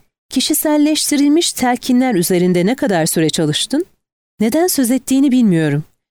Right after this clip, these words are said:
"Bu kelimenin anlamını biliyor musun?" "Elbette biliyorum." Bu kez omuz silkerken biraz titremeye başlamış gibi göründü.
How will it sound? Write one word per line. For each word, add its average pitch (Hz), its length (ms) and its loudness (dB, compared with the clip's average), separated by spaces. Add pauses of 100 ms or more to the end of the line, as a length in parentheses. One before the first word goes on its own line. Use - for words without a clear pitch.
(480)
"Bu 339 80 0
kelimenin 240 600 0
anlamını 196 500 2
biliyor 151 300 0
musun?" 269 400 0 (640)
"Elbette 302 440 0
biliyorum." 175 420 2 (520)
Bu 320 100 2
kez 214 440 -2
omuz 196 260 2
silkerken 190 840 0
biraz 262 320 0
titremeye 190 560 0
başlamış 156 500 -2
gibi 151 180 -2
göründü. 147 440 0